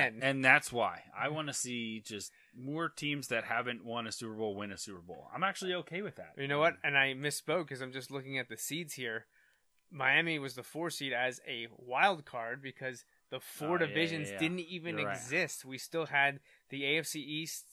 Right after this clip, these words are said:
Speaker 1: the A F C Central, and the N-, and the A F C West. And the Broncos were the one seed from the West. The Jets won the East as the two seed, and the Jaguars won the Central, with the Dolphins, Bills, and Patriots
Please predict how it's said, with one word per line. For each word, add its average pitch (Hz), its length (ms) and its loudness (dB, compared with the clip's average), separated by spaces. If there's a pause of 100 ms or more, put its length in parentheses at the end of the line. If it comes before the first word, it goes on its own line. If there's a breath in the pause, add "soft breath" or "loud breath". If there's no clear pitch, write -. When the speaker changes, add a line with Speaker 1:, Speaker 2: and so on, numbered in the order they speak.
(160)
Speaker 1:
the 139 120 -4
A 139 100 4
F 143 60 0
C 143 120 -6
Central, 139 480 0
and 131 160 -2
the 127 60 0
N-, 131 240 2
and 139 180 2
the 127 80 0
A 135 140 6
F 127 80 -2
C 123 120 -8
West. 123 560 2 (540 soft breath)
And 123 260 0
the 123 80 -2
Broncos 143 520 0
were 135 100 -6
the 127 60 -4
one 127 240 -2
seed 143 180 -8
from 127 120 -10
the 120 80 -8
West. 123 340 2
The 123 80 -8
Jets 147 560 0
won 147 220 -4
the 135 160 -8
East 165 280 -10
as 123 140 -10
the 127 80 -14
two 208 280 -8
seed, 117 280 -6
and 127 140 -6
the 123 80 -6
Jaguars 139 800 2
won 120 320 -6
the 110 80 -10
Central, 135 600 -2 (300 loud breath)
with 135 140 -6
the 139 80 -2
Dolphins, 139 440 4
Bills, 135 200 -4
and 131 120 -8
Patriots 165 440 -4